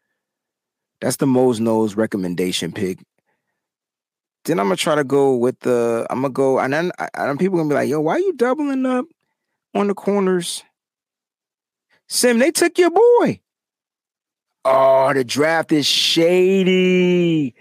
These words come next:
Sim, they took your boy, Sim. Ain't that a Mitch? Shady.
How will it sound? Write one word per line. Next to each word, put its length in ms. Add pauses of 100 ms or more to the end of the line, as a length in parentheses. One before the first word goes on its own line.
(920)
Sim, 680
they 160
took 300
your 180
boy, 640
Sim. 680 (1700)
Ain't 340
that 260
a 60
Mitch? 840 (2000)
Shady. 840